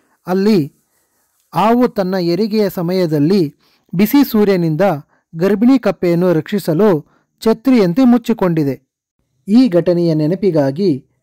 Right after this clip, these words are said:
ಕಪ್ಪೆ ಶಂಕರ ಎಂದು ಕರೆಯಲ್ಪಡುವ ಒಂದು ಶಿಲ್ಪವು ತುಂಗಾ ನದಿಯ ಹಾದಿಯಲ್ಲಿದೆ. ಶಂಕರನು ನಾಲ್ಕು ಪ್ರಮುಖ ಮಠಗಳಲ್ಲಿ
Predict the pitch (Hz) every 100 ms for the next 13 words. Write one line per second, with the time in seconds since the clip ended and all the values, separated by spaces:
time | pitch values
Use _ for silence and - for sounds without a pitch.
0 | _ 185 180 233 240 220 202 208 214 202
1 | 175 175 170 160 175 180 160 135 160 185
2 | 127 _ _ _ _ 180 208 202 165 -
3 | 202 185 185 220 160 151 _ _ - 214
4 | 226 247 220 185 202 202 - _ 165 196
5 | 202 175 139 123 120 _ _ _ _ _
6 | - 233 254 214 170 165 196 147 _ _
7 | - 180 190 240 262 254 190 196 226 240
8 | 208 165 196 175 143 156 196 151